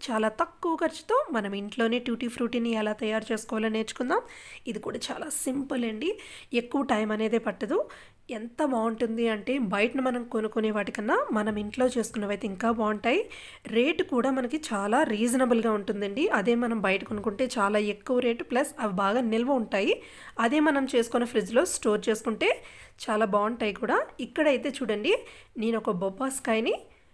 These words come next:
ఇలా తొక్కలు తీసి పెడుతున్నాను. ముందుగా అయితే దీన్ని కడగనవసరం లేదు, ఎప్పుడు కడగాలి అన్నది నేను చెప్తాను. ఇప్పుడైతే దీని మీద ఉన్న తొక్కను మొత్తం తీసేసుకొని ఇలా పైన ఉన్నది అలానే కొంచెం కిందన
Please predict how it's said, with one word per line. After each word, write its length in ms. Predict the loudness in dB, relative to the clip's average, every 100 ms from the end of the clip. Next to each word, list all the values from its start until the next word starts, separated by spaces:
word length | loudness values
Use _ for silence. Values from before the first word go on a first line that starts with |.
| _ -8
ఇలా 200 | -4 -4 -6 -4
తొక్కలు 320 | -4 0 -2
తీసి 200 | 0 -4
పెడుతున్నాను. 600 | -4 -4 -4 -2 0 2 2 -2 -20 _ _ _ _ _ _ _ _ _ _ _ _ _ -4
ముందుగా 300 | 2 4 4
అయితే 160 | 2 0
దీన్ని 240 | -2 0
కడగనవసరం 600 | 4 4 4 2 0 -2 0
లేదు, 260 | 2 6 6 4 -2
ఎప్పుడు 320 | 0 2 0 2
కడగాలి 440 | 4 6 6 6
అన్నది 260 | 2 0 -2
నేను 180 | -4 -4
చెప్తాను. 460 | -4 0 0 4 4 2 -10 -20 _ _ -18
ఇప్పుడైతే 400 | -8 -6 -2 -2 -2 -10
దీని 240 | -6 -4 -4
మీద 200 | -4 -4
ఉన్న 180 | -4 -4
తొక్కను 380 | -4 -4 -2 -2
మొత్తం 260 | -2 -6
తీసేసుకొని 640 | -6 -4 -4 -6 -4 0 0 0
ఇలా 180 | 0 0 0
పైన 300 | 0 2 2
ఉన్నది 340 | 0 0 0 -2 -6 -20 _ _ _ -12
అలానే 280 | -6 -2 -2
కొంచెం 340 | -2 -4 -4
కిందన 400 | -2 -2 -2 2